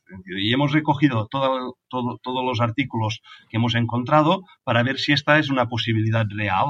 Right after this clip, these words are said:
¿no? Y la conclusión a la que acabamos llegando es que efectivamente, eh, por las evidencias que tenemos hoy en día, sí que parece que las partículas diésel pueden ser causa de asma, ¿no?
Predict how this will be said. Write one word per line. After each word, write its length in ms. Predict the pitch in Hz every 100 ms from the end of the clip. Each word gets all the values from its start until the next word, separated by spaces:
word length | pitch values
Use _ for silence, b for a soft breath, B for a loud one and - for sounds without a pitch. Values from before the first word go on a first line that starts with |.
| 117
¿no? 220 | 117 180 b b b
Y 300 | - 120 131
la 220 | 147 123 113
conclusión 500 | 110 107 104 113 117
a 80 |
la 100 | 117
que 100 | 117
acabamos 440 | 113 110 113 117 113
llegando 320 | 120 120 127
es 100 | 143
que 80 | 120
efectivamente, 880 | 110 110 113 113 113 113 113 151 156 _ _ -
eh, 540 | 110 107 107 104 101 101 98 _
por 120 | 127
las 160 | 113 113
evidencias 380 | 107 123 113 110
que 80 | 104
tenemos 340 | 101 107 110
hoy 100 | 117
en 100 | 117
día, 200 | 120 127
sí 160 | 123 120
que 140 | 131
parece 540 | 117 117 123 135 139 - _ _
que 360 | - 156 143 147 _ _ -
las 240 | 104 107
partículas 400 | 104 113 120 123
diésel 420 | 113 110 131 143 -
pueden 340 | 120 120 110
ser 240 | 110 113 107
causa 540 | - 90 90 - 85 80 _ _ -
de 120 | 95
asma, 440 | 82 80 - 73 73
¿no? 240 | 104 156